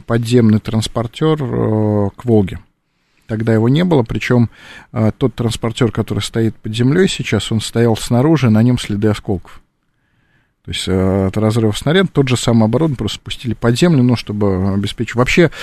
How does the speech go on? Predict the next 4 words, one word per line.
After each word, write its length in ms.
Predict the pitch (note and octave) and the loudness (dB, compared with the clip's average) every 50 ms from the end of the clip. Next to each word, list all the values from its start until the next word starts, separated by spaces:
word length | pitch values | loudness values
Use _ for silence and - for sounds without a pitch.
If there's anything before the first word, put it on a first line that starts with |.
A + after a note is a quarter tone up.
| - - - - _ - - | -10 -12 -12 -12 _ -6 -4
э, 300 | - B2+ B2 A2 G#2+ - | -2 0 2 0 0 -2
современный 680 | - - - - A#2+ B2+ C3+ C#3+ D3+ D#3 C#3+ B2+ A#2+ A2+ | -4 -4 0 2 4 4 6 6 6 6 6 6 4 4
Сталинград, 760 | - - - A#2+ A2+ A2+ A#2 A#2+ A#2+ C#3+ E3 F#3 F#3 E3 - - - | 2 -2 -4 -2 0 2 2 2 2 2 2 2 2 0 -2 -8 -4
он 160 | B2+ A#2 | -2 -2